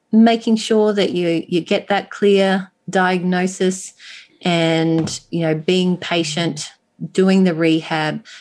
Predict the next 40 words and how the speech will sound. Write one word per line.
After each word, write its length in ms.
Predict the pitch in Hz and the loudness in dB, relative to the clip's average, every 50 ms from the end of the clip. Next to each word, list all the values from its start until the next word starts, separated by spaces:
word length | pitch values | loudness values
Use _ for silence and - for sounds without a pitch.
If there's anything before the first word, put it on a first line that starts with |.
| _ - | _ -10
trying 400 | - - 190 185 185 185 175 175 | -4 -2 0 2 2 2 2 2
not 240 | 175 170 - - - | 0 0 -2 -4 -6
to 120 | - - | -6 -6
just 360 | 180 - 185 165 156 - - - | -4 -2 -2 -2 -4 -4 -4 -2
rely 500 | 165 165 160 160 156 156 156 156 156 156 | 0 0 0 0 0 0 0 0 0 -2
on 280 | - 160 165 156 151 | -4 -2 -2 -2 0
the 60 | 151 | -2
quick 320 | 151 - - - - - - | -4 -4 -4 -4 -4 -4 -6
fixes 560 | - - 165 - - - - 170 165 156 - | -6 -4 -4 -4 -6 -6 -4 -4 -4 -2 -2
of 140 | 165 151 147 | -4 -4 -2
an 140 | 160 147 147 | -2 -2 0
injection. 760 | 143 147 147 139 - 165 185 - - - - 311 349 294 - _ - - - - _ | 0 -2 -2 -2 -2 -4 -4 -4 -6 -4 -2 -2 -2 -4 -6 _ -20 -20 -20 -20 _
It 220 | - - 180 170 - | -6 -4 -4 -2 -2
really 520 | - 170 175 180 180 175 175 170 170 170 160 | -4 -2 0 2 2 4 4 4 4 4 4
is 140 | 160 156 - | 2 0 -2
going 260 | - 165 156 151 156 | -2 -2 -2 -2 -2
to 120 | 156 - 160 | -4 -6 -4
be 400 | 160 160 156 156 156 156 175 - | 0 0 2 2 2 2 0 0
much 460 | 165 170 175 170 - - - - - | 0 0 0 0 -2 -2 -8 -10 -4
better 240 | - 170 165 165 160 | -2 -2 0 0 -2
for 160 | - - - | -4 -2 -4
you 160 | 160 156 160 | -2 0 0
in 100 | 156 156 | 0 0
the 80 | 156 151 | 0 -2
longer 420 | 151 147 147 151 151 160 165 - | -2 -2 -2 -2 -2 -2 -2 -2
term 460 | 190 190 - - 190 196 208 220 247 240 - - - - _ - | -4 -6 -4 -4 -2 0 0 0 -2 -4 -6 -20 -20 -16 _ 0
if 260 | 175 180 180 - - | 0 0 0 -2 -2
you 160 | 170 160 151 156 | -2 -2 -2 -2
pair 540 | - - - - 170 165 165 165 160 156 - | -6 -12 -4 0 2 2 4 2 2 0 -2
any 280 | - 170 170 170 165 165 | -4 -2 -2 -2 0 0
injections 640 | 160 160 156 151 156 151 - - - 156 156 151 151 | 0 -2 -2 -2 -4 -6 -6 -6 -8 -6 -6 -6 -4
that 140 | 156 - - | -6 -6 -4
you 120 | 160 156 147 | -4 -4 -4
do 300 | 147 170 165 160 160 165 | -2 2 2 4 2 2
have 360 | 156 - 160 151 156 170 185 - - - - _ - | 0 -2 -2 -2 -2 -4 -4 -8 -16 -20 -18 _ -6
with 180 | 170 156 - | -6 -6 -4
a 80 | 170 151 | -4 -4
good 240 | 156 - 170 156 156 | -2 0 -2 0 0
rehabilitation 880 | 151 151 151 147 139 151 147 147 143 - - 160 170 185 - 196 185 185 | 0 -2 0 0 -2 -2 -2 -2 -4 -4 -2 -2 -2 -2 -2 -2 -2 -2
program. 600 | 185 - 180 185 185 - 185 185 180 180 185 | -2 -2 -2 -2 0 -2 -2 0 0 -2 -4